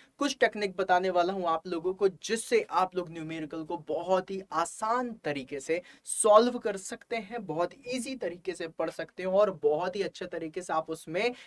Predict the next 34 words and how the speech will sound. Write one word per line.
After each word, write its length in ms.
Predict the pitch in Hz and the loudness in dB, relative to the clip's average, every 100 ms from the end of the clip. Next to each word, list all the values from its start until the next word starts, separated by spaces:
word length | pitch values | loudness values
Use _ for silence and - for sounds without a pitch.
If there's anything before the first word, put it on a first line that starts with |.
| - | -6
improvement 760 | 202 190 185 185 151 180 247 247 | -6 -4 -2 -2 -2 0 0 0
भी 180 | 190 190 | -4 -4
देखेंगे। 460 | 147 - 151 120 - - - - | -4 -6 -8 -10 -14 -20 -20 6
तो 80 | 247 | 8
guys, 240 | 247 294 233 | 10 8 4
numerical 480 | 226 233 254 320 | 2 4 6 4
को 120 | 311 311 | 4 0
solve 380 | - 226 262 | 4 4 4
करने 320 | 247 240 233 247 | 2 0 2 -2
के 140 | 269 | -4
दो 240 | 196 185 233 | -2 0 2
तरीके 380 | 233 220 220 | 2 0 -4
हैं। 180 | 220 208 | -6 -8
सबसे 380 | 208 - - 240 | -4 -4 0 0
पहले 260 | 233 202 214 | 0 0 0
आप 200 | 185 190 | -2 -2
लोगों 220 | 185 196 | -2 -2
को 120 | 214 | -4
conventional 640 | 180 156 147 156 - 208 | -6 -6 -6 -8 -6 -6
तरीका 360 | 208 190 190 190 | -2 -2 0 2
बता 260 | 180 180 165 | 2 0 -2
देता 260 | 165 160 | -2 -2
हूँ। 140 | 175 185 | -2 -2
Conventional 520 | 160 151 156 - 196 | -4 -4 -8 -8 -6
तरीका 400 | 190 175 175 175 | -4 -4 -2 -2
है 100 | 180 | -2
कि 120 | 185 | -6
भैया 320 | 160 156 175 - - - | -4 0 0 -2 -18 -4
question 380 | 185 185 208 196 | -4 -2 -4 -2
पूरा 280 | 185 170 170 | 0 0 2
का 120 | 170 | 0
पूरा 280 | 160 151 139 | -2 -2 -2
पढ़ना 400 | - 139 165 214 | -2 -4 2 2
है, 200 | 233 | 2